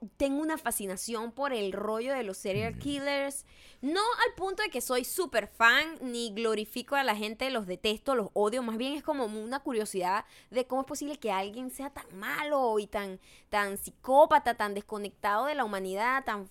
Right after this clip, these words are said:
Speaker 1: no sé, pues lo
Speaker 2: Tan,
Speaker 1: veo tan
Speaker 2: tan
Speaker 1: alejado de mí
Speaker 2: Claro.
Speaker 1: que, y
Speaker 2: Que te
Speaker 1: lo
Speaker 2: hace,
Speaker 1: hace,
Speaker 2: se te hace
Speaker 1: se me
Speaker 2: interesante,
Speaker 1: hace
Speaker 2: pues.
Speaker 1: interesante, es como
Speaker 2: Claro.
Speaker 1: una vaina extraterrestre para mí. Y entonces, bueno, yo pensaba que eso era lo que íbamos a ver.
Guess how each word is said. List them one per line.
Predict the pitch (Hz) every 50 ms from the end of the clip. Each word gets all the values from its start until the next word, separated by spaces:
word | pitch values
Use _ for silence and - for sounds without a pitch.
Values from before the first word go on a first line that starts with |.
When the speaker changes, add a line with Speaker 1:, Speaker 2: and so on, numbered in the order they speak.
| - - -
Speaker 1:
no | - 202 208 233 233
sé, | 233 - - 339 311 285 262 233
pues | 208 196 202
lo | 208 214
Speaker 2:
Tan, | 202
Speaker 1:
veo | 233 269
tan | 262 320
Speaker 2:
tan | 285 247
Speaker 1:
alejado | 226 233 247 240 247 294 320 311
de | 262 226
mí | 240 277 302 285 302 - - -
Speaker 2:
Claro. | - 104 95 101 - 58 - - _ -
Speaker 1:
que, | - - 214 214 214 208
y | - 240
Speaker 2:
Que | 139 123
te | 139 131
Speaker 1:
lo | 240
Speaker 2:
hace, | 240 262
Speaker 1:
hace, | - -
Speaker 2:
se | - 123 -
te | - -
hace | -
Speaker 1:
se | 143
me | 147
Speaker 2:
interesante, | - - 104 254 180 147 240
Speaker 1:
hace | 262 -
Speaker 2:
pues. | - 254
Speaker 1:
interesante, | - 247 233 208 202 - 214 196 - 185
es | -
como | - 190 175
Speaker 2:
Claro. | 196
Speaker 1:
una | 208 202
vaina | 214 226 233 247
extraterrestre | - 262 226 202 185 170 180 185 - 214 226
para | 220 202 180
mí. | 170 160 - - - - - - - -
Y | 240 254 254 254 247 247 240 226
entonces, | 220 208 226 240 - 330 330
bueno, | 294 453 480 415 285
yo | 254 262
pensaba | 302 339 - 392 370
que | - 339
eso | 294 - 381
era | 392 370 370
lo | 320 285 -
que | 233 214
íbamos | 247 294 277 233 208 196 175 180
a | 165
ver. | 175 175 165 139 -